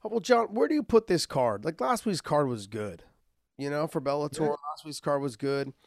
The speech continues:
Speaker 1: Uh, next week's card is good, but the May seventh card now, 'cause a lot of people, so that's what people
Speaker 2: Oh.
Speaker 1: This card had a lot of good fights on it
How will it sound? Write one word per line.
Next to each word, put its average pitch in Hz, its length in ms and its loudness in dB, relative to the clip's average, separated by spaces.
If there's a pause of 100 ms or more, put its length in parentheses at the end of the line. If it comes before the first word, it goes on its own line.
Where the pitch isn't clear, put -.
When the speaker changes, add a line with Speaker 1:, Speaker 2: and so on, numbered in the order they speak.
(280)
Speaker 1:
Uh, 131 300 0
next 151 240 -4
week's 160 160 -6
card 143 260 0
is 139 120 -4
good, 139 340 -2
but 127 120 -10
the 143 60 -4
May 165 200 0
seventh 147 380 -4
card 117 220 -4
now, 120 300 -2
'cause 110 200 -10
a 123 40 -4
lot 131 220 0
of 131 100 -6
people, 127 300 -6
so 170 100 -2
that's 160 240 0
what 131 80 -8
people 127 180 4
Speaker 2:
Oh. 120 380 2 (800)
Speaker 1:
This 220 160 6
card 196 220 6
had 170 120 4
a 160 60 4
lot 147 180 4
of 135 60 0
good 131 160 0
fights 143 320 -2
on 156 160 6
it 180 200 4